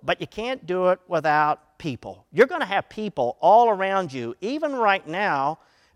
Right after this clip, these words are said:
in this pandemic where we're all kind of physical distancing or social distancing from one another. But the reality is we still interact and we still need one another.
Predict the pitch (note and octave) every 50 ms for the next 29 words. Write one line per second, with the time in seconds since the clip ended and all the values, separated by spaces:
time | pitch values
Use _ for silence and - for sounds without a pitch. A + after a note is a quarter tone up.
0 | - - F3+ F#3 F#3+ G3 G3 G3 G3 F#3+ F#3 F3 - - - F3+ G3 F#3 E3+ C#3+
1 | E3+ G#3 C4 B3+ F#3+ C#3+ A#2+ - - D#3+ F3+ E3+ E3+ E3+ E3+ F#3+ A3+ - - A3
2 | G#3 F3 C#3+ B2 _ _ _ _ _ - A3+ B3 - B3 - - A3 G3+ F#3+ -
3 | - - A#2 D3 A#3+ B3 - - C#4 B3 G#3 - - E3 D3+ C#3+ D3 E3+ - D3+
4 | D#3 D#3 - - - G#3+ B3 C4+ - - A3 E3+ - - G2 A2 D#3+ E3+ - -
5 | E3 C#3+ - - E3 D3+ C#3+ - D3+ C#3+ C#3 C#3+ D3 C#3 C#3 C3+ B2+ B2+ B2 B2+
6 | D#3+ F#3+ F#3+ _ _ _ _ _ _ _ - B2+ F3+ F3 F3 E3+ E3 D#3 D3+ D#3
7 | D3+ D#3+ E3+ F#3+ B3 D4 D4+ C4+ G#3 E3 D3+ D3 D3 D3+ D#3 E3+ F3 D#3 - -
8 | - C#3+ D#3+ A3 G#3+ - - - - C#4 C#4+ A#3+ G3+ F#3 F#3 F3+ F3 _ _ _
9 | _ _ _ - A3 A#3 G#3+ F#3 F3 F#3+ G3+ F3 D#3 D3+ - _ _ - F#3+ D#3+
10 | E3 E3+ E3+ F#3 F#3+ E3+ - - - C4 B3+ A3+ F3+ E3+ E3 D3+ - - D3 E3
11 | G3 G3+ F3+ - C3 C3 - _ - C3+ C#3+ D3 C#3 C3+ C#3 D3 D#3+ D3 A#2+ A2+
12 | G#2+ A#2